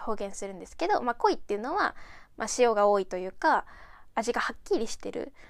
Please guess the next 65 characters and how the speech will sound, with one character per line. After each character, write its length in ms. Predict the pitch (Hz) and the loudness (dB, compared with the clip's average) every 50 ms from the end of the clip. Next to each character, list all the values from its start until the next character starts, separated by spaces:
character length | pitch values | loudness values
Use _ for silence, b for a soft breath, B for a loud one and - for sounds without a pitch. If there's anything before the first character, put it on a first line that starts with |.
| b b b | b b b
感 180 | - 208 196 | -10 -10 -8
じ 120 | 190 - 208 | -8 -6 -2
で、 260 | - 392 - - - - - - - | 0 2 0 0 -2 -6 -14 -10 -6
え 200 | 214 208 202 202 | -6 -4 -4 -6
ー 20 | |
と、 320 | - - 208 202 202 - - | -8 -8 -8 -6 -6 -2 -2
味 240 | 233 254 - 285 277 | -2 -2 -2 -2 0
が 220 | 285 277 277 269 | 2 4 4 2
薄 220 | - 262 - 381 | 2 0 0 0
い 40 | 339 | 0
っ 40 | - | -2
て 160 | - - 240 | -2 -4 -6
い 40 | 247 | -6
う 20 | |
と、 300 | 247 - 453 - - - - | -2 2 2 2 2 2 -2
ま 140 | 233 220 185 | -4 -4 -4
あ、 80 | - - - - - - - - - - | -4 -4 -8 -20 -20 -20 -20 -20 -16 -10
薄 200 | - - - 285 | -8 -6 -2 0
い 60 | 254 | 0
は 120 | 208 196 190 | 0 0 0
ま 100 | 202 196 | -2 -2
あ、 40 | |
ウ 40 | 196 | -2
ィ 120 | 214 202 196 | -2 -2 -2
ー 60 | 196 | -4
ク 100 | - - | -6 -10
っ 20 | |
て 140 | - - 185 | -10 -8 -8
い 40 | 185 | -6
う 20 | |
か、 200 | - - 180 - B B B B B | -4 -4 -6 -6 B B B B B
そ 140 | - - 240 | -4 -2 -2
う 20 | |
い 200 | 233 220 214 214 | -2 0 -2 -4
う 60 | - | -4
す-、 200 | - - - - - - - - - _ _ - _ - - - | -6 -10 -14 -14 -16 -20 -20 -20 -20 _ _ -20 _ -14 -6 0
塩 140 | 254 240 226 | 2 2 4
の 80 | 226 226 | 4 6
量 140 | 262 320 339 | 6 6 6
が 120 | 320 254 | 4 0
少 220 | - - - 240 | -4 -4 -6 -4
な 120 | 233 214 208 | -4 -4 -6
い 60 | 190 | -8
と 100 | - - | -10 -10
か、 120 | - - | -10 -8
そ 140 | - - 262 | -4 0 2
う 20 | 247 | 2
い 80 | 240 | 2
う 60 | 226 - - - | 2 0 -4 -6
こ 120 | - 277 | -6 -2
と 100 | - 494 494 | 2 4 6
を 120 | - - | 6 6
味 240 | 262 220 226 220 - - - - | 4 0 -2 -8 -10 -12 -8 -2
が 120 | 226 214 - | -2 -2 -2
薄 280 | 214 - - - 220 | -2 -4 -4 -2 -2
い 40 | 208 | -4
っ 40 | 196 | -4
て 180 | - - - 190 | -6 -10 -12 -10
い 40 | |
う 20 | 196 | -10
ん 40 | 214 | -12
で 80 | - | -16
す 120 | - - - | -16 -10 -6
け 100 | 302 330 | -4 0
ど、 200 | 427 349 - | 0 0 -2